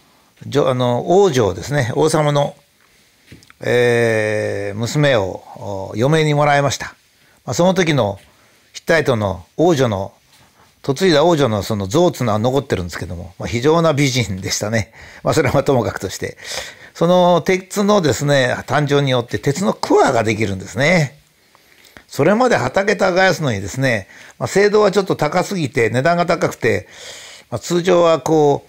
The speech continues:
う、お祭りに使うとか、あー、えー、剣に使うっていうようなことがあったんですけど、まあ、なかなか百姓が使うってわけにいかなかったんですが、鉄はまあ、比較的安価にできますから、えー、鉄のクワができたんですよ。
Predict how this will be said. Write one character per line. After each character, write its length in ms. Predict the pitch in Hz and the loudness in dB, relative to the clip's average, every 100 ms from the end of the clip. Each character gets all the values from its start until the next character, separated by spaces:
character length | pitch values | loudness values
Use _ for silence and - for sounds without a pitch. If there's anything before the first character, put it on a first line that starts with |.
| - | -14
う、 20 | - | -4
お 80 | |
祭 380 | 139 170 180 175 | 0 0 0 -2
り 60 | 170 | -2
に 100 | 160 | -4
使 260 | - 170 | 0 0
う 80 | 151 | 2
と 120 | - | 0
か、 420 | - 101 87 - - | -2 -2 -2 -6 -10
あ 40 | 104 | -4
ー、 760 | 101 101 98 98 98 98 95 - - - - _ | -2 -2 -4 -6 -8 -12 -14 -20 -20 -20 -20 _
え 240 | 120 113 110 | -6 -4 -2
ー、 40 | |
剣 240 | - 202 185 | 0 0 2
に 100 | 135 | 0
使 240 | - 139 | 0 0
う 40 | 120 | 0
っ 20 | |
て 60 | |
い 20 | 123 | -2
う 40 | |
よ 40 | |
う 40 | 107 | -2
な 20 | |
こ 60 | 107 | 0
と 80 | |
が 140 | 104 107 | -2 -2
あ 40 | |
っ 80 | - | -2
た 120 | 101 | -4
ん 40 | 87 | -6
で 40 | |
す 80 | - | -10
け 80 | 90 | -10
ど、 160 | 90 - - - - | -10 -14 -16 -16 -8
ま 60 | 165 | -2
あ、 20 | |
な 100 | 156 | 0
か 120 | 170 208 | 0 0
な 100 | 202 | 2
か 340 | 208 196 175 | 2 2 0
百 260 | 143 160 - | 0 -2 2
姓 140 | 214 | 2
が 80 | 139 | 2
使 220 | - 123 | 0 0
う 40 | |
っ 40 | 110 | 0
て 100 | 120 | -2
わ 60 | |
け 60 | 101 | -2
に 60 | 95 | -4
い 20 | |
か 100 | 101 | -4
な 80 | 85 | -6
か 80 | |
っ 40 | 85 | -8
た 140 | - | -14
ん 40 | - | -18
で 60 | |
す 100 | - | -16
が、 140 | 113 - - - - - | -14 -14 -16 -20 -12 -4
鉄 240 | 147 208 | -2 2
は 140 | 214 | 2
ま 120 | 208 175 | 2 0
あ、 20 | |
比 60 | |
較 180 | - 190 | 0 -2
的 460 | 196 190 196 185 - - - | 0 0 2 0 -2 -16 -8
安 240 | - 175 | -2 0
価 120 | 147 117 | 0 -2
に 100 | 98 | 0
で 120 | 107 | -2
き 80 | 120 | 0
ま 100 | 107 | -2
す 80 | - | -6
か 100 | - | -12
ら、 180 | - - _ _ - _ _ - | -14 -16 _ _ -20 _ _ -6
え 280 | 123 120 117 | -2 0 0
ー、 80 | - | -2
鉄 220 | 139 196 | -4 0
の 140 | 214 | -2
ク 180 | - 247 | 0 2
ワ 140 | 240 | 2
が 100 | 151 | 2
で 80 | 113 | -2
き 80 | - | -4
た 120 | 95 | -8
ん 60 | - | -10
で 60 | |
す 120 | - | -18
よ。 80 | - | -20